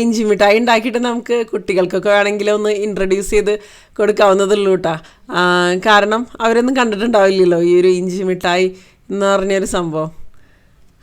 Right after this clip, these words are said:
അപ്പോൾ ന്യൂ ജനറേഷനൊക്കെ ഇഷ്ടപ്പെടുമെന്ന് നോക്കാമല്ലോ. ഇവിടെ ഉണ്ടാക്കിയിട്ട് കുട്ടികൾക്ക് ഇഷ്ടപ്പെട്ടിരുന്നു കേട്ടോ.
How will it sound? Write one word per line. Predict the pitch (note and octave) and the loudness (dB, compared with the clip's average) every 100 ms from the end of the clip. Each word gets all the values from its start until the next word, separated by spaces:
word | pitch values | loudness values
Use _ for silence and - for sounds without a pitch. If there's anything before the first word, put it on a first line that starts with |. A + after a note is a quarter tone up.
| B3+ | -12
അപ്പോൾ | F3 F#3 F#3 | -4 -2 0
ന്യൂ | F#3 F#3 | 0 2
ജനറേഷനൊക്കെ | F#3+ F#3 F#3+ - G3+ G#3+ G3+ G#3+ | 0 0 -2 -2 -4 -2 -2 -4
ഇഷ്ടപ്പെടുമെന്ന് | - G3+ G#3 G#3+ G#3+ | -6 -4 0 2 0
നോക്കാമല്ലോ. | G#3 F3+ F3 | 0 0 0
ഇവിടെ | G#3 A3+ C#4+ | -2 0 2
ഉണ്ടാക്കിയിട്ട് | C4 A#3+ A#3 B3 | 0 0 -2 -2
കുട്ടികൾക്ക് | A3+ G#3+ G3+ G#3+ F#3+ - | 0 -2 0 -4 -6 -8
ഇഷ്ടപ്പെട്ടിരുന്നു | A3 G#3+ F#3 F3 E3 E3 D#3+ | -6 -2 -2 -2 -2 -2 -4
കേട്ടോ. | C#3 | -4